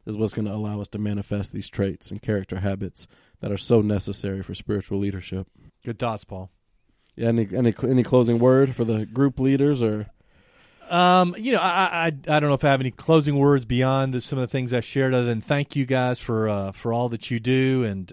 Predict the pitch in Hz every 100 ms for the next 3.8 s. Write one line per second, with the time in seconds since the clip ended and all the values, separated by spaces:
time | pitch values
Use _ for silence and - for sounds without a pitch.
0 | - 104 98 95 92 - 110 107 104 101
1 | 101 - 107 - 117 120 120 120 120 117
2 | 107 - 127 127 123 113 - - 131 120
3 | 123 120 117 117 120 120 120